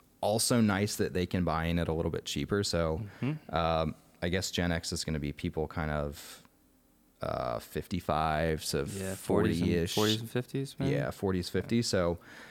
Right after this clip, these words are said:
Speaker 1: they should theoretically be towards their higher earning years, so they should be able to have a, maybe a little bit excess cash that they
Speaker 2: Mm-hmm.
Speaker 1: could put to work and buy cheaper right now.
Speaker 2: Yeah.
Speaker 1: They're also kind of probably considering what's retirement gonna look like in ten, fifteen, twenty years, so
Speaker 2: Yeah.
Speaker 1: that I'm sure that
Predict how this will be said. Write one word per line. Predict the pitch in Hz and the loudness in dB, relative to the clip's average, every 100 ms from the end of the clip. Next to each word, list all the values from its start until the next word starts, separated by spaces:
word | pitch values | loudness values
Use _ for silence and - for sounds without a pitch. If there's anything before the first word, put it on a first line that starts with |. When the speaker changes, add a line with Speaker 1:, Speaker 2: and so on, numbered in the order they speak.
| - - _ _ _ _ _ - | -20 -20 _ _ _ _ _ -2
Speaker 1:
they | 120 107 | 2 4
should | - - 127 143 147 | 2 4 6 6 4
theoretically | 127 120 110 120 135 117 | 4 6 6 4 4 6
be | 110 98 | 4 4
towards | - 107 95 | 4 4 4
their | 87 | 2
higher | 87 92 - | 2 2 2
earning | 85 98 | 2 4
years, | 110 120 131 | 4 4 0
so | - 82 | 0 2
they | 82 | 2
should | - 90 | 0 0
be | 92 92 | 2 2
able | 85 90 | 2 2
to | 87 | 0
have | 90 82 87 | 2 0 0
a, | 85 | -2
maybe | 87 85 90 | 0 2 2
a | |
little | 87 92 | 2 2
bit | 95 - | 0 -2
excess | 90 - 90 - | -4 0 0 -2
cash | - 78 80 98 | -4 0 2 2
that | 98 | 4
they | 107 | 4
Speaker 2:
Mm-hmm. | 127 | 4
Speaker 1:
could | 76 | 0
put | - 92 | -2 -4
to | - | 0
work | 113 110 123 | 0 2 2
and | 117 | 2
buy | 113 110 | 2 0
cheaper | - 123 123 | 0 -2 2
right | 120 120 | 2 2
now. | 120 120 120 120 - - - | 2 2 2 0 -6 -20 -14
Speaker 2:
Yeah. | - 95 | -10 0
Speaker 1:
They're | 92 | 2
also | 80 98 95 | 4 2 0
kind | 92 95 | 2 0
of | 87 | 0
probably | - 90 90 90 - | 2 2 4 2 0
considering | 92 82 92 90 90 85 85 - | -4 0 0 2 2 0 -4 -8
what's | - 87 - | -4 -2 -2
retirement | - 80 92 98 | -2 0 2 2
gonna | 95 95 | 2 2
look | 95 98 | 2 0
like | 95 82 | 0 -2
in | |
ten, | - 98 95 | -2 0 0
fifteen, | 92 90 - 95 | 0 -2 0 -2
twenty | 90 98 90 | 0 0 2
years, | 90 95 98 | 2 2 0
so | - | 0
Speaker 2:
Yeah. | 76 | 0
Speaker 1:
that | 76 | 0
I'm | 73 | -2
sure | - 78 82 | -4 -2 0
that | 80 76 | 0 -2